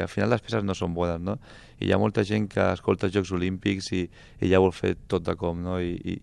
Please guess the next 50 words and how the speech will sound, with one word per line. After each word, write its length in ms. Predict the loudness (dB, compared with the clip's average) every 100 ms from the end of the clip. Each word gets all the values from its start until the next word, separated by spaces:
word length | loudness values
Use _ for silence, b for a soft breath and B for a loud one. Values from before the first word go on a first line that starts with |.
| -2
i 60 |
així 180 | -2 -2
les 140 | -4 -2
coses 160 | -4
no 80 | -4
surten 320 | -8 -8 -6 -6
bé. 80 | -8 B B B B -2
Si 100 | 6
l'any 160 | 6
passat 300 | 8 4 4
jo 80 | 4
vaig 140 | 2 0
aconseguir 400 | -4 -2 -2 -4 b b b
ser 160 | -6
subcampió 480 | -4 0 0 2 0
del 140 | 2 2
món 180 | 0 0
és 80 |
perquè 300 | 0 -2 0 2
ho 80 | 0
he 20 |
fet 220 | -2 -4 0
bé 140 | 0
durant 240 | 0 -2 -4 b b b b
aquells 320 | -4 0 0
quatre 240 | 0 -2 -2
o 20 |
cinc 140 | -6 -8
mesos 220 | -8 -4
d'abans 440 | 0 2 2 0 -4
i, 140 | -4 -4
i 80 | -6
tinc 160 | -4 -2
que 80 |
fer 120 | -2 0
la 60 | 0
mateixa 220 | -2 -4
preparació 560 | 0 0 0 2 2 2 B B B -2
i 80 |
anar 140 | 2 2
amb 80 | 2
il·lusió 320 | 0 2 2
i 60 | 2
amb 140 | 0 -2
la, 80 | -4 -4 -4
i 80 |
amb 100 | -2
alegria, 440 | 0 0 2 2 2
no? 80 |
I 80 | 0